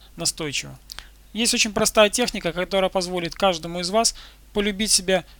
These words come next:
чистой, абсолютной, безусловной, безличностной, истинной любовью. Именно такая любовь приходит нам сверху, от Вселенной, от Творца,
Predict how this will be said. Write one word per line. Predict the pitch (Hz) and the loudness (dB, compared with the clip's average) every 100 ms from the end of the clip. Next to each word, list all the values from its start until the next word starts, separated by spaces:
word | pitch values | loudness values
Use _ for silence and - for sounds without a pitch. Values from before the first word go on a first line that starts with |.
| - - | -12 -4
чистой, | - 226 - 202 175 - - | 0 0 0 -2 -2 -10 -12
абсолютной, | 175 - 208 202 220 208 185 156 - - | -4 0 2 0 -2 -4 -6 -6 -16 -12
безусловной, | 175 190 190 214 220 208 190 165 - - - | -6 -4 -2 0 2 2 0 -4 -8 -20 -8
безличностной, | 180 175 202 196 196 180 185 170 - - - | -4 -2 0 0 0 -2 -2 -6 -8 -12 0
истинной | 185 - 180 170 | 0 2 -2 -6
любовью. | 160 151 139 131 - - - | -4 -4 -4 -6 -14 -20 -10
Именно | 214 220 226 | -4 0 0
такая | 220 220 | 4 4
любовь | 214 196 226 - - - | 4 2 0 0 -10 -10
приходит | 196 - 202 185 | -6 0 0 0
нам | 180 | -2
сверху, | - 214 202 185 156 - - - - | 0 0 -2 -4 -10 -14 -20 -12 -8
от | - | -2
Вселенной, | - 202 220 220 190 | 0 2 4 2 0
от | 165 156 | -2 -2
Творца, | 190 190 226 220 | -2 2 4 4